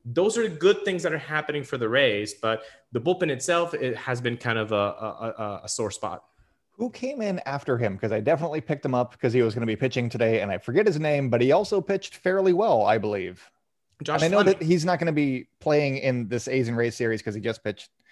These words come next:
Speaker 2: on Sunday, but, uh, I'm a baseball nerd and I like knowing things.
Speaker 1: <laughs> I do too, but, uh, yeah, Josh Fleming, who made his debut last year. Uh, he just pitched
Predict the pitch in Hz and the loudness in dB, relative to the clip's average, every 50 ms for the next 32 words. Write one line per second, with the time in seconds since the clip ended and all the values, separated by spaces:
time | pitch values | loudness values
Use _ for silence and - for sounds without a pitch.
0 | - - _ _ - 107 101 104 104 - 175 180 160 127 113 110 104 113 117 - | -20 -20 _ _ -6 -6 -4 -4 -2 0 0 2 4 2 2 2 0 -2 -2 -4
1 | - - - - - - 110 107 101 - 127 147 151 156 190 226 190 - 156 135 | -6 -10 -20 -14 -6 -2 0 0 0 0 0 2 2 4 4 2 2 4 4 4
2 | 131 127 123 127 127 123 - 120 120 120 120 117 120 120 107 120 117 113 110 104 | 4 4 4 2 2 2 2 2 2 2 2 2 2 2 0 0 0 0 0 -2
3 | 98 104 - - 85 92 - - - - - - - - _ - - 202 - - | -4 -6 -10 -12 -14 -12 -12 -12 -12 -12 -12 -14 -18 -20 _ -12 -12 -8 -4 -4
4 | 226 - - - 208 - - - 294 - - 339 320 247 - - 175 190 190 202 | -4 -2 -2 -2 -4 -2 -2 -2 -4 -2 -2 -2 -2 0 0 2 2 4 4 4
5 | 202 202 185 170 151 143 139 135 - - - - - 147 151 139 151 175 143 120 | 4 4 4 4 6 6 4 2 0 -6 -12 -2 2 4 4 6 6 4 4 2
6 | 127 127 165 160 170 - - 165 143 123 110 101 95 - 151 147 143 143 139 - | 0 0 0 0 0 0 0 -2 -2 -2 -2 -4 -4 0 2 2 2 2 -2 -6
7 | - - _ _ _ _ _ - - 135 147 139 131 143 156 151 165 160 156 156 | -10 -20 _ _ _ _ _ -16 -10 -8 -6 -2 0 0 0 0 -2 -2 0 0
8 | 160 156 151 156 151 143 127 139 151 - - - 117 113 120 123 123 - - - | 0 2 0 0 0 2 2 0 0 -2 -6 -6 -4 -2 -2 -2 -4 -8 -16 -20
9 | - - - 104 110 110 107 104 - - 131 123 113 120 117 139 139 135 139 - | -20 -10 -6 -4 -2 -2 -2 -4 -4 -6 -6 -6 -6 -4 -4 -2 -2 -2 -4 -6
10 | - - - - - 135 131 131 127 - - - | -8 -10 -12 -8 -4 -2 -2 -2 -4 -6 -12 -14